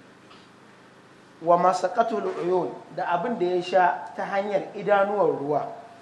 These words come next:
Wa ma kana ba'lan, kai da ma wanda ya sha ta hanyar jijiyoyinsa,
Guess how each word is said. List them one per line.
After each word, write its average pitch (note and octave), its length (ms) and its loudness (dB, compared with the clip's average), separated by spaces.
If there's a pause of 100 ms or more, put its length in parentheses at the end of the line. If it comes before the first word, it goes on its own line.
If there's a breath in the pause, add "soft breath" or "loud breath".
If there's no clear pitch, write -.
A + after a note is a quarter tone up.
(600)
Wa D#3+ 140 2
ma B3 260 6
kana B3 360 0
ba'lan, F3 580 2
kai G3 160 -8
da F3 120 0
ma A3+ 180 8
wanda A#3+ 340 2
ya F3 160 2
sha F#3 200 0
ta - 200 -4
hanyar G#3 280 -2
jijiyoyinsa, F3+ 760 -2